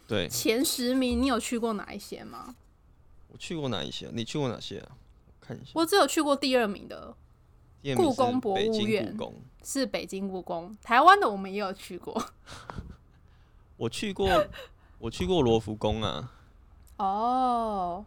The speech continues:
Speaker 1: 欸，我的书掉页了欸。
Speaker 2: 那么快，<laughs> 寄回出版社，这就代表我们那种围编三绝，就是翻了很多次，翻到都掉页。
Speaker 1: <laughs> 围编三绝。
Speaker 2: 为了准备这一个，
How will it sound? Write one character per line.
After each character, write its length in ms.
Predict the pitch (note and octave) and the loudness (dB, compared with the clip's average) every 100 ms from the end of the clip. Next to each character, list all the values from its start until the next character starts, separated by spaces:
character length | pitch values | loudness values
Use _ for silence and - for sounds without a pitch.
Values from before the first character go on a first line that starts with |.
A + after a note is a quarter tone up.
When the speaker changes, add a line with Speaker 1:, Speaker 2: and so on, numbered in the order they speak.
| - | -6
Speaker 1:
欸， 60 | F3 | -2
我 120 | C#3 | 2
的 80 | D3 | 2
书 300 | - F3+ F3+ - | 0 -2 -2 4
掉 240 | F#3 C#3 | 6 6
页 260 | D#3 D#3+ A#2 | 4 2 2
了 80 | |
欸。 260 | C#2+ C2 - - - - - - - - - - | 0 -4 -8 -12 -20 -20 -20 -20 -20 -20 -20 -4
Speaker 2:
那 200 | A#4 A#4 | 0 2
么 100 | - | 4
快， 600 | B4+ A#4+ G#4+ D#4+ G#3+ F#3 A#3+ | 8 10 10 10 8 2 -4
<laughs> 180 | - - | -12 -12
寄 180 | - G4 | 4 6
回 160 | E4+ C4+ | 8 6
出 220 | - E4 | 6 6
版 200 | E4 G#3+ | 6 6
社， 140 | B3+ | 4
这 160 | B3 G4 | 4 6
就 80 | G#4+ | 10
代 140 | A4 | 10
表 160 | E4+ B3+ | 12 12
我 60 | A3 | 10
们 160 | A3 | 10
那 60 | D4+ | 8
种 120 | G#3+ | 8
围 160 | G#3+ B3 | 6 4
编 240 | C4+ C#4 | 2 0
三 300 | D#4+ B3+ C4 | 6 6 8
绝， 160 | C4 F#3+ | 4 2
就 120 | B3 | 2
是 120 | D#4 | 2
翻 280 | D#4+ C#4 C#4 | 8 10 12
了 120 | C4 | 8
很 220 | B3+ F3 | 4 0
多 220 | F#3 G#3+ A3+ | 0 2 4
次， 200 | - B3+ | 4 4
翻 180 | G4+ A3 | 4 6
到 160 | A#3+ | 4
都 180 | A3 A#3 A3 | 6 10 10
掉 200 | A#3 F#3+ | 10 8
页。 60 | E3 | 6
Speaker 1:
<laughs> 0 | |
围 60 | E3+ | 2
编 100 | - | 0
三 140 | C3 D3+ | 0 0
绝。 160 | - - - - | -4 -8 -2 10
Speaker 2:
为 140 | G4 | 12
了 140 | C#4+ | 12
准 260 | C4 A#3 G#3+ | 8 4 4
备 120 | C#4 C4 | 6 6
这 200 | C4+ C4 | 6 6
一 100 | B3+ | 6
个， 180 | A3+ | 4